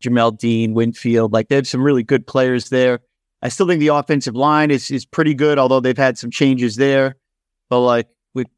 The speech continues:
Baker Mayfield playing quarterback, the under seems,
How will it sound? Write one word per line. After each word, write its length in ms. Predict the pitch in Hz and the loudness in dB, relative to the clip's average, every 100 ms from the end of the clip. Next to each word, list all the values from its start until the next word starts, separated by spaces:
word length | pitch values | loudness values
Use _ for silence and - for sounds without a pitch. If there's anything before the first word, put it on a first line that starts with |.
| _ | _
Baker 220 | 127 120 | -2 0
Mayfield 380 | 123 123 131 107 | 0 2 0 -2
playing 220 | 135 120 | -2 -2
quarterback, 640 | - 131 123 120 117 - _ _ _ _ | 0 0 2 2 0 -2 _ _ _ _
the 180 | 135 135 | 0 2
under 280 | 139 135 | 2 2
seems, 640 | 120 - 135 127 123 - | 0 -2 0 2 0 -4